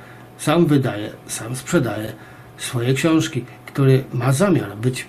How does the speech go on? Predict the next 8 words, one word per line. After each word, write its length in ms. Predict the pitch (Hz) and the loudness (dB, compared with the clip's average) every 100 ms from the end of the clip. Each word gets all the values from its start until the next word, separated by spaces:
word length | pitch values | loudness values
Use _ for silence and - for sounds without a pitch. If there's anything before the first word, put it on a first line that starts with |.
| - | -8
pisarzem 460 | 180 143 123 107 101 - - - | -4 -2 -4 -6 -12 -16 -20 -10
na 300 | 113 104 104 - - - | -8 -8 -10 -14 -4 2
pełen 400 | 233 139 123 110 - - - - - - | 4 4 0 -4 -12 -20 -20 -20 -20 -8
etat. 420 | 131 127 92 - - | -6 -6 -12 -16 -8
Dlatego 460 | 123 131 202 117 - - | -4 0 0 0 -4 -4
potrzebuję 640 | 131 - 123 175 160 135 - - - | -4 -2 0 2 2 2 -4 -14 -4
Waszego 460 | 285 190 151 127 117 - - - | 0 0 0 -2 -4 -8 -20 -18
wsparcia 540 | - - 143 107 - | -14 -4 -4 -4 -8